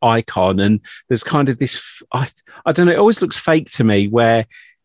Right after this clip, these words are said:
it's like the hand sketch and it's just very conveniently, like, works out perfectly. And, and I just think I get it. I get why people do it. They wanna show their,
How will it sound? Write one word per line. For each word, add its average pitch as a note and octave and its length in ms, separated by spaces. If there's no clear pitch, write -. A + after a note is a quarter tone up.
it's - 500
like C3 280
the C#3 80
hand C3 480
sketch - 1160
and A#2 100
it's - 460
just - 300
very F#3+ 180
conveniently, D#3 880
like, C3+ 240
works C#3 480
out B2 220
perfectly. A2 720
And, G2+ 220
and D3 140
I D#3 60
just D#3+ 200
think F3 180
I G3+ 60
get A3+ 240
it. A#2+ 80
I E2+ 100
get G3 200
why F#3 100
people D#3+ 280
do D#3 120
it. B2 60
They B2+ 100
wanna C#3 160
show C#3 260
their, B2 160